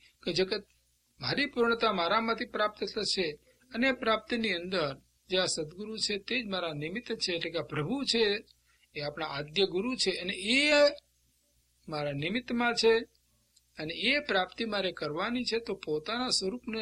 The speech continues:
પૂર્ણ મહાત્મ્ય આવવું જોઈએ કે આ જગતની અંદર મારા સ્વરૂપ જેવો કોઈ મહાન બીજો પદાર્થ નથી, અને મારે મારી પૂર્ણતા માટે બીજા કોઈની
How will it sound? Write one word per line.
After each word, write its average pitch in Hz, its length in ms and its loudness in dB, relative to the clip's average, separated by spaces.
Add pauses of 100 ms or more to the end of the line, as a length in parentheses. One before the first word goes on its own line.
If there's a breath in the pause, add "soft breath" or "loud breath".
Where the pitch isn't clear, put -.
પૂર્ણ 214 340 -2
મહાત્મ્ય 175 440 -4
આવવું 170 260 -4
જોઈએ 147 280 -6 (340 loud breath)
કે - 120 -10
આ 180 120 0
જગતની 196 480 -2
અંદર 185 300 -2
મારા 160 340 -2
સ્વરૂપ 175 240 -8
જેવો 170 240 -4
કોઈ 175 240 -6
મહાન 147 360 -6
બીજો 165 220 -6
પદાર્થ 170 480 -4
નથી, 147 400 -10 (880)
અને 233 280 4 (600)
મારે 156 300 4 (840)
મારી 214 280 0
પૂર્ણતા 220 380 0
માટે 196 320 -2
બીજા 175 380 -2
કોઈની 269 580 0